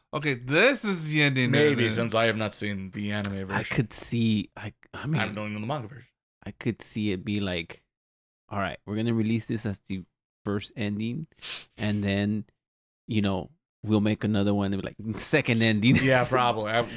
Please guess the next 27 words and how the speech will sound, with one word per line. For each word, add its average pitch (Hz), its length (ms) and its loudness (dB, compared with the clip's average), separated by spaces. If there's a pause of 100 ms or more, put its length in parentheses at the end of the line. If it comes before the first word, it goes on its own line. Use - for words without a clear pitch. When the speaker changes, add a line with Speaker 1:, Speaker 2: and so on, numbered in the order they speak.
Speaker 2:
why 135 160 4
not? 110 440 -2 (200)
Oh, 151 100 6
also, 190 240 6 (160)
Togashi 165 320 2
is, 131 180 -4
is 131 200 0
not 147 280 2
known 143 220 2
for 123 100 -2
his 117 140 -2
great 127 180 2
endings. 104 680 0
You 123 160 2
Speaker 3:
Well 147 120 2
Speaker 2:
look 143 160 2
at 127 80 2
Yu 117 80 2
Hakusho. 107 580 0 (460)
Speaker 3:
And 135 200 -2
I, - 120 -4
I 120 320 -2
did 170 140 -4
not 185 260 -4
like 117 400 -4
the 147 200 4
ending, 104 560 0